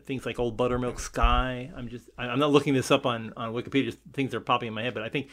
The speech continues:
Stardust really is his. Um, uh, it, it, it's, it's his. Um, I, I, I think that's, that's his, his epitome, uh, is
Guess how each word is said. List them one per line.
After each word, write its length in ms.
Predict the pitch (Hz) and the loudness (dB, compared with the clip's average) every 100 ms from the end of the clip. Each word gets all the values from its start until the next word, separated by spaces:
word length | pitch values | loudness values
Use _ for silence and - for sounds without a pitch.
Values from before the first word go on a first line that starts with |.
| - - - | -18 -20 -16
Stardust 640 | - - 190 196 143 - | -8 4 8 8 6 4
really 400 | 139 135 127 123 | 2 2 2 -2
is 160 | 120 - | -8 -6
his. 340 | 117 113 104 | -6 -6 -6
Um, 440 | 110 104 104 101 - _ _ _ _ _ _ _ _ | -6 -6 -6 -10 -16 _ _ _ _ _ _ _ _
uh, 60 | 151 - 247 | -18 -16 -14
it, 300 | 160 131 - - | -12 -12 -12 -10
it, 40 | |
it's, 400 | - 135 113 - - | -8 -6 -8 -12 -14
it's 380 | - - 120 - | -12 -10 -10 -2
his. 320 | 127 117 107 | 0 0 0
Um, 420 | 110 107 107 104 - _ _ _ _ _ _ _ _ _ - | 0 0 -4 -8 -14 _ _ _ _ _ _ _ _ _ -12
I, 40 | 139 | -8
I, 260 | - 127 117 - | -4 -2 0 0
I 40 | 135 | 0
think 200 | 139 120 | 2 4
that's, 220 | 120 - | 4 2
that's 260 | - 123 - | 0 0 2
his, 260 | - 123 104 | 2 2 2
his 240 | 131 113 | -2 -2
epitome, 520 | 104 143 120 107 107 - | 4 6 6 4 -2 -4
uh, 40 | |
is 300 | 120 - 117 | -6 -6 -10